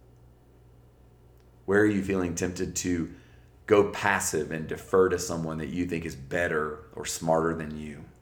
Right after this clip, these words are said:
What might God be inviting you to do? How might he be inviting you to show up today? Let's pray.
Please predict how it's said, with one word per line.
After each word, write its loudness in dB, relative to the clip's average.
What 2
might -6
God 0
be -2
inviting -4
you -4
to -8
do? -6
How -4
might 0
he -2
be -6
inviting -4
you -6
to -8
show -2
up -12
today? -8
Let's -6
pray. -14